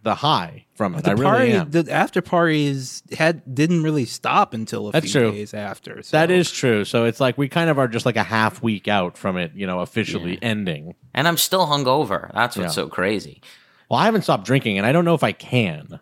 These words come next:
Speaker 1: So, you know, I, I
Speaker 2: You
Speaker 1: drank
Speaker 2: should,
Speaker 1: so
Speaker 2: you
Speaker 1: much.
Speaker 2: should. It could be really dangerous if you stop <laughs> drinking at this point, Jack.
Speaker 1: Yeah,
Speaker 3: You just
Speaker 1: so
Speaker 3: have to
Speaker 1: I'm,
Speaker 3: power
Speaker 1: I'm just,
Speaker 3: through it.
Speaker 1: I, I have to sort of, what I'm, what I have to do is just meter myself off after that after party. So, you know,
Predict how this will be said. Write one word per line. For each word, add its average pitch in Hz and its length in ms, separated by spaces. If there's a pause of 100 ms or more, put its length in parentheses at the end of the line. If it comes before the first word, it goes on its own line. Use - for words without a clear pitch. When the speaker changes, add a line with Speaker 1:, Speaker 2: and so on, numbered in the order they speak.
Speaker 1:
So, 101 320
you 113 100
know, 113 80
I, 143 200
I 151 160
Speaker 2:
You 196 60
Speaker 1:
drank 175 200
Speaker 2:
should, 220 120
Speaker 1:
so 180 40
Speaker 2:
you 147 60
Speaker 1:
much. - 160
Speaker 2:
should. 170 280
It 147 120
could 175 100
be 165 140
really 147 320
dangerous 117 560
if 110 120
you 107 240 (300)
stop 117 380
<laughs> - 0
drinking 127 480
at 110 100
this 120 220
point, 95 320
Jack. 82 220
Speaker 1:
Yeah, 120 260
Speaker 3:
You 110 80
just 139 100
Speaker 1:
so 131 80
Speaker 3:
have 143 140
to 190 60
Speaker 1:
I'm, 180 60
Speaker 3:
power 123 280
Speaker 1:
I'm 101 40
just, 180 140
Speaker 3:
through 117 160
it. 90 180
Speaker 1:
I, 147 180
I - 20
have 175 240
to 147 100
sort 131 280
of, 113 200 (280)
what 131 120
I'm, 160 220
what 139 180
I 156 60
have 165 100
to 143 80
do 123 220
is 98 160
just 107 260
meter 117 400
myself 101 560
off 92 400
after 92 300
that 85 200
after 82 300
party. 82 400
So, 80 300
you 87 120
know, 80 120